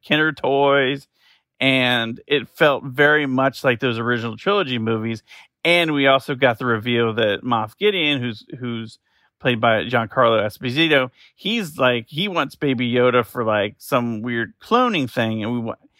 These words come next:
and we kinda wonder if that's, like, either Snoke or the Emperor, because of what we kinda know about the prequel trilogy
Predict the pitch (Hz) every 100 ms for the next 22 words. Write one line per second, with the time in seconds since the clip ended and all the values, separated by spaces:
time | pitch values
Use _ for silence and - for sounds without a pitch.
0 | _ - 123 135 127 120 156 131 117 135
1 | 120 - 135 147 - 131 107 - - -
2 | 147 143 151 - 120 113 135 135 131 123
3 | 120 - _ _ _ _ _ _ _ -
4 | - - 143 120 135 120 107 120 127 113
5 | 127 120 117 120 120 113 113 - 113 240
6 | 262 - - 117 107 104 110 104